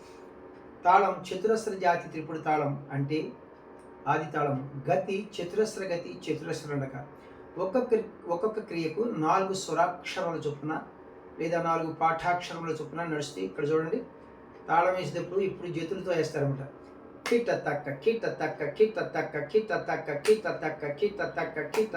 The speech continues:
taka, kita taka అని. శృతి ఇది మైనస్ సెవెన్ అంటే ఏమిటంటే, లో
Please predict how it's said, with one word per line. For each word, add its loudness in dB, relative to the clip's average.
taka, -2
kita 2
taka 0
అని. 0
శృతి 2
ఇది 2
మైనస్ 4
సెవెన్ 2
అంటే -2
ఏమిటంటే, 2
లో 10